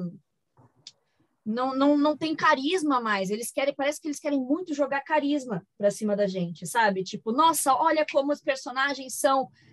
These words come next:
descontraídos, olha como os personagens são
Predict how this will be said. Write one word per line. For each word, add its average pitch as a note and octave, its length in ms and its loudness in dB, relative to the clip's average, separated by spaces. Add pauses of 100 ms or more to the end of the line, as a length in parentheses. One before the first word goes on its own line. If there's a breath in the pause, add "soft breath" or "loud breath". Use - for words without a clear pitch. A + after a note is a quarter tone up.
(100)
descontraídos, B3+ 1200 0
olha D4+ 240 0
como D4+ 220 -4
os D4 80 -10
personagens D4 840 -4
são C#4 840 0